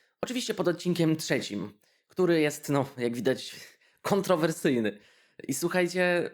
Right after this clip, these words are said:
bardzo dobrze, tutaj to, co jest napisane, że unsub i tak dalej, super. Naprawdę, teraz mówię to bez cienia ironii, jeżeli komuś przeszkadza moja opinia na temat odcinka trzeciego, ponieważ Billy i Frank byli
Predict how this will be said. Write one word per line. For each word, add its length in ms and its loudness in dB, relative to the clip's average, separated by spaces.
bardzo 300 -2
dobrze, 400 2
tutaj 260 -4
to, 140 0
co 120 -6
jest 140 -4
napisane, 540 -4
że 340 0
unsub 300 -4
i 40 -2
tak 160 0
dalej, 320 0
super. 540 -2
Naprawdę, 400 2
teraz 220 -2
mówię 140 0
to 100 -2
bez 180 -4
cienia 240 -2
ironii, 360 0
jeżeli 440 0
komuś 300 2
przeszkadza 640 0
moja 320 2
opinia 440 0
na 100 2
temat 380 0
odcinka 440 -2
trzeciego, 600 0
ponieważ 540 0
Billy 300 -2
i 80 -2
Frank 340 -2
byli 400 0